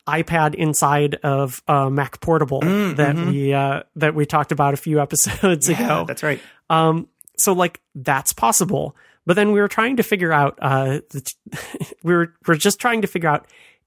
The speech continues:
Speaker 1: is it possible to hook up that beautiful Studio Display to a modern Mac? And what do we think?
Speaker 2: I, I think on paper it's possible, but who knows if it would work, because we would take, uh,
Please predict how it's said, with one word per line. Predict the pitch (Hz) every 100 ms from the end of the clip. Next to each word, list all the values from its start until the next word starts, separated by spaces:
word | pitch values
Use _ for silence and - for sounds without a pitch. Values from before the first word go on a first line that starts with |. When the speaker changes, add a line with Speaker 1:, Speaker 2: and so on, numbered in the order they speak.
| -
Speaker 1:
is | 208 214 -
it | 180 -
possible | - 147 - 135 135 147 - _ _ -
to | 165
hook | 135 165
up | 139 -
that | 165 139 - -
beautiful | - 175 170 - 151
Studio | 139 - 151 147 139
Display | 131 147 135 127
to | 139
a |
modern | 135 131 139 143
Mac? | 156 - - -
And | 160 170 175 180 180 180 175
what | 180
do |
we | 165
think? | 147 - - - _ -
Speaker 2:
I, | - -
I | 135
think | 165 180 -
on | 147 143
paper | - 160 160 196 196 -
it's | 160
possible, | - 190 185 185 185 180
but | 135 135
who | - 196
knows | 160 135 131
if | 117 -
it | 113
would | 117
work, | 117 110 - - -
because | 113 - 117 117 110
we | 120
would | 117
take, | 113 120 117 - _ _ _ _ -
uh, | 117 110 110